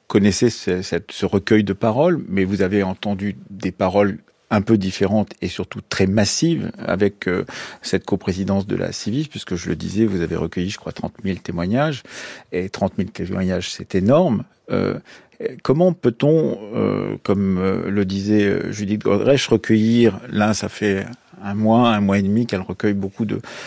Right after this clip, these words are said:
de, de témoignages, mais sur la longue durée, qu'est-ce que ça fait justement que de recueillir ces témoignages qui s'accumulent sur la longue durée, où on a peur peut-être d'oublier les premiers alors que les nouveaux sont en train d'arriver ?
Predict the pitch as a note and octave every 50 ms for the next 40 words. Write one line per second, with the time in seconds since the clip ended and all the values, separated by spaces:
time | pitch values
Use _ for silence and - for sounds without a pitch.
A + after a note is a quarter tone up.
0 | - - - - G#2 F#2+ - - - G2 - G2 G2 G2+ G#2+ C#3 F#3 G3+ D#3+ -
1 | G#2+ F#2+ - - - - _ _ _ _ - - - - A2 F#2 G#2 A2 A2 A2+
2 | A2+ B2 D3 D3+ D3 C3 A2+ F#2+ G#2+ G#2+ G2 G#2 G#2 G2+ - C#3 - - - C#3+
3 | - - A2 - - - - - A#2 C3 C3+ B2+ A#2 A2 - - G2 G#2 A2+ -
4 | F#2+ F2+ F2 F2+ F#2 - - F#2+ F#2+ G2+ A2 - - - F2+ - - F2+ F2 E2+
5 | F2+ F#2 G2 G2+ - - G2 - - - - - F#2+ F#2+ G2 G#2+ G#2+ - - E2
6 | E2+ F2 F#2 F#2+ F#2 F2+ F2 F2+ F2+ F#2+ A2 A#2+ - - - - - - - -
7 | _ _ _ _ - F#2 G2 G2+ F#2+ F#2 F2+ F2 F2 F2+ F#2 F#2 F2+ - - A2
8 | G#2+ - - - - G2+ - - G2 F2+ E2+ - - _ _ _ _ _ F#2 F#2+
9 | G2+ G2+ F#2 F#2 G2 G2+ F#2+ F#2+ F#2+ F2 F#2 F#2+ - - - G#2 G2+ G2 G2 G#2
10 | G#2+ A2 A2 F#2 F2 D#2+ - - F#2 E2+ F2+ F2+ F#2 F#2 F#2 F#2+ F#2+ F#2+ F2+ -
11 | - - F#2 - F2+ F2+ - - F#2 F2 F2 F2+ F2+ F2 F2+ F#2 F#2+ A2+